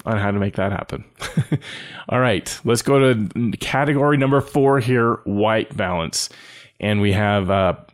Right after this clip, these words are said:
Barbara Butler Conrad said, "Tips for photographing indoors in general." She says, "My photos always seem to be a bit yellow. It's embarrassing when a relative captures a better photo with their iPhone." Ooh,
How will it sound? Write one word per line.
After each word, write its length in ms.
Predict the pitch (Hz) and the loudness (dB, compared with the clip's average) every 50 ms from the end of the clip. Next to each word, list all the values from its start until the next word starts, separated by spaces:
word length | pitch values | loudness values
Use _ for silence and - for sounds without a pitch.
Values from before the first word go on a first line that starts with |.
| _ _ - - - _ | _ _ -20 -20 -18 _
Barbara 320 | - 143 110 117 123 135 131 | -2 0 2 4 4 4 4
Butler 240 | 127 131 104 123 117 | 4 4 2 2 2
Conrad 360 | - 120 110 113 113 113 107 | 0 0 0 2 2 0 0
said, 260 | - 123 110 101 - | 0 0 0 0 -2
"Tips 320 | - - 170 175 - - | -2 -2 0 0 0 -2
for 160 | - - 190 185 | -4 -2 -2 -2
photographing 680 | 170 - - 160 156 151 123 139 127 127 131 - 117 107 | 0 0 0 2 2 2 2 0 0 0 0 0 -2 -2
indoors 580 | - - 113 120 123 113 110 117 113 113 107 - | -2 0 0 0 2 2 2 2 2 2 0 -2
in 280 | - 110 101 98 98 | -2 -4 -2 -2 -2
general." 420 | 95 107 98 92 85 78 69 - - - _ _ _ _ _ _ _ _ _ - - | -2 -2 -2 -2 -2 -4 -4 -6 -10 -12 _ _ _ _ _ _ _ _ _ -18 -14
She 160 | - - - - | -6 -4 -2 0
says, 180 | - 110 107 | 0 0 0
"My 200 | 101 113 123 143 | 2 2 2 2
photos 420 | 156 - 151 143 139 135 131 127 113 | 2 2 2 2 4 4 2 2 0
always 460 | - - 98 110 123 127 131 135 131 - | -2 -2 0 2 2 4 4 4 2 2
seem 260 | - 123 113 107 104 | 0 0 0 0 0
to 80 | 107 | 0
be 220 | 95 104 107 107 - | 0 0 0 0 0
a 120 | 98 104 | 0 -2
bit 360 | 95 110 120 113 107 - - | -4 -2 -2 -2 -2 -2 -2
yellow. 520 | - 101 104 107 98 90 85 90 92 - - - - - - - - - - | -4 -2 0 0 0 0 0 0 0 -2 -2 -6 -12 -20 -20 -20 -16 -6 -4
It's 180 | - 113 - | -2 0 2
embarrassing 720 | 135 113 107 92 123 127 127 120 113 - - 101 95 95 95 | 2 0 2 2 2 2 2 2 2 0 0 0 0 0 0
when 140 | 95 95 92 | 0 0 0
a 40 | |
relative 420 | 95 101 101 104 104 101 98 87 - | 0 2 2 2 2 0 0 -2 -2
captures 380 | - - 98 98 - 98 92 | -4 -4 -4 -2 -2 -2 -2
a 60 | 92 90 | -2 0
better 300 | 87 98 98 95 95 95 | 0 0 0 0 -2 -2
photo 280 | - - 92 95 92 87 | -2 -2 0 0 0 0
with 180 | 85 85 - | 0 -2 -2
their 160 | - 85 80 | -4 -4 -4
iPhone." 640 | - - 82 85 85 - - - - 55 - 110 107 - | -4 -4 -4 -4 -4 -6 -6 -8 -8 -8 -8 -10 -6 -4
Ooh, 220 | - 104 90 - | -2 -2 -2 -4